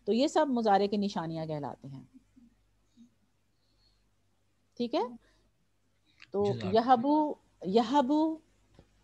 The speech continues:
Speaker 1: वो अब जब मुजारे के लिए हम, अ, टीपीआई करते हैं, साइन करते हैं, तो मुजारे के लिए हमारा जो हाथ है ये आई लेवल पर होता है। ठीक है,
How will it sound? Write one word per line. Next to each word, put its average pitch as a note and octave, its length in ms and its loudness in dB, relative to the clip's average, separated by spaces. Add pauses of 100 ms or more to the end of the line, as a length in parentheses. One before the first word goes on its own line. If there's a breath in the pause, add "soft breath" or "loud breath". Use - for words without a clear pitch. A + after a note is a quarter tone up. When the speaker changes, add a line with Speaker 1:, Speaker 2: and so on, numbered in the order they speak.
(160)
Speaker 1:
वो F#3+ 140 2
अब A3 180 2
जब D#4+ 120 4
मुजारे G#3+ 420 6
के F#4 140 2
लिए E4 120 2
हम, B3 420 0
अ, D3+ 480 -2 (540)
टीपीआई F#3 440 0
करते E3 300 -6
हैं, F#3+ 340 -4
साइन E3 280 -4
करते E3 260 -6
हैं, G#3 180 -4 (400 soft breath)
तो A3+ 60 -2
मुजारे A3+ 340 6
के C4+ 100 2
लिए C#4 100 4
हमारा G#3+ 400 4
जो G#3+ 160 2
हाथ A3 340 6
है A#3+ 100 6
ये A#3 220 4
आई F#3 160 6
लेवल D3+ 300 0
पर E3+ 160 -8
होता F#3+ 220 -6
है। A#3+ 140 -6 (1900)
ठीक A3+ 140 -6
है, A4 120 -6